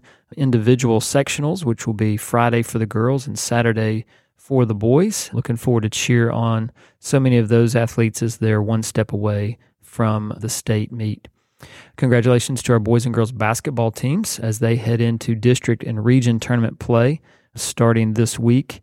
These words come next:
A couple of our students this past week found out that they were named Buchanan Fellows at M T S U, which is the top academic scholarship available. And that's just this week. So we are excited for all that is going on at our school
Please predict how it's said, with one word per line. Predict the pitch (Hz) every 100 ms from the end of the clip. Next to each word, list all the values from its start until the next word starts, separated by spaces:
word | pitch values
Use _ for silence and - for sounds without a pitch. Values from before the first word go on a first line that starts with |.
| _ _ _
A |
couple | - 147 147
of |
our | 113
students | 113 - 123 123
this | - 123
past | - 120 -
week | 123 123
found | - 120
out | 117 120
that | 113
they | - 120
were | 117
named | 120 120 117 -
Buchanan | 123 117 131 139 123
Fellows | - 120 107 107 117
at | 113
M | 120
T | -
S | 127 -
U, | 170 123
which | 107 -
is | 113
the | 107
top | - 110 -
academic | - 127 110 107 -
scholarship | - 113 107 110 120 117 - - _ _
available. | 120 107 107 107 98 - - _ _
And | 127
that's | 127 175
just | - 147 -
this | 131 -
week. | 120 - - _ _ -
So | - 117
we | 120 156
are | 123
excited | 104 - 127 123 123 117 -
for | - 113 104
all | 117 123
that | 117 110
is | 110
going | 117 113 110
on | 107 107
at | -
our | 107
school | - - 139 131 123